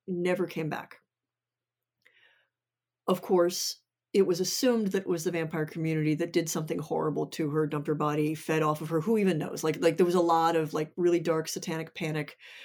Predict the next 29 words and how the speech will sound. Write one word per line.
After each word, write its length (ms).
um, 280
and 140
sensationalism 680
spun 300
around 300
this, 340
when 320
really 380
the 100
much 220
higher 320
likelihood 800
is, 520
uh, 260
the 200
stuff 260
she 140
published 360
about 240
the 80
Russian, 460
Russian 280
mafia 320
really 280
probably 260
caught 220
up 140
with 140
her, 200